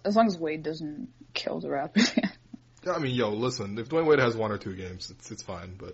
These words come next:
Speaker 2: ultimately,
Speaker 1: Mm-hmm.
Speaker 2: yeah.
Speaker 1: Yeah.
Speaker 2: Yeah.
Speaker 1: Like, that's, that's just, yeah, like, I don't really, I don't really worry about Miami, even though they've, like, they've played well with, against the Raptors in the regular season, but
Speaker 2: True.
Speaker 1: I mean, one of those games Lowry wasn't even playing, and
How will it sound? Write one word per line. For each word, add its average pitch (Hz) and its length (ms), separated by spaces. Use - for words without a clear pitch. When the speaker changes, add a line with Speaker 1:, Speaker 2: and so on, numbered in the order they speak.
Speaker 2:
ultimately, 185 540
Speaker 1:
Mm-hmm. - 520
Speaker 2:
yeah. - 160
Speaker 1:
Yeah. - 260
Speaker 2:
Yeah. 226 100
Speaker 1:
Like, 233 120
that's, 233 120
that's 226 160
just, 214 300
yeah, 180 220
like, 165 140
I 190 60
don't 180 220
really, 175 420
I 180 60
don't - 100
really 180 200
worry 151 260
about 156 180
Miami, 165 460
even 170 140
though 170 120
they've, 170 240
like, 165 160
they've 180 220
played 170 280
well 160 400
with, - 340
against - 360
the - 80
Raptors - 580
in 90 80
the 175 40
regular 90 320
season, 95 600
but 58 220
Speaker 2:
True. - 100
Speaker 1:
I 202 80
mean, 196 200
one 214 120
of 226 80
those 208 100
games 180 300
Lowry 175 260
wasn't 170 220
even - 100
playing, - 420
and - 320